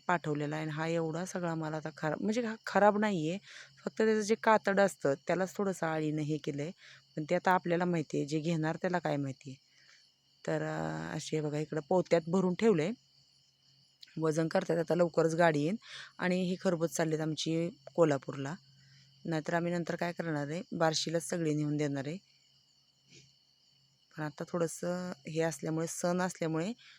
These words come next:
थोडं थांबलो आहे. एवढं सण झाला की मग आम्ही लवकरच खरबूज नेणार आहोत बार्शीला. बघूयात आधी कोल्हापूरला एवढी पाठवून काय भाव, पण त्यातनं पण भाडं जातं, दिवस मावळलेला होता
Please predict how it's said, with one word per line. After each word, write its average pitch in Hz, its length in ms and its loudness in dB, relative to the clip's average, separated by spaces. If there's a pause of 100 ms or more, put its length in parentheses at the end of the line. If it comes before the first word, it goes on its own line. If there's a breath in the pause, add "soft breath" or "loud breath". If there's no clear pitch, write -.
(120 loud breath)
थोडं 165 220 2
थांबलो 147 340 -2
आहे. 160 160 -4
एवढं 160 240 -2
सण 170 340 -2
झाला 185 380 -2 (500 soft breath)
की 170 100 -8
मग 160 200 -6
आम्ही 160 320 -6
लवकरच 170 440 -4
खरबूज 156 340 -2
नेणार 156 300 -4
आहोत 156 200 -4
बार्शीला. 156 540 -4 (720 soft breath)
बघूयात 175 320 2
आधी 180 180 -2
कोल्हापूरला 160 500 -2
एवढी 156 160 0
पाठवून 156 420 -4
काय 151 220 -2
भाव, 156 200 -4
पण 185 200 -6
त्यातनं 196 240 -2
पण 214 200 -4
भाडं 185 300 2
जातं, 165 440 -4 (220)
दिवस 160 300 -8
मावळलेला 151 600 -2
होता 151 380 -6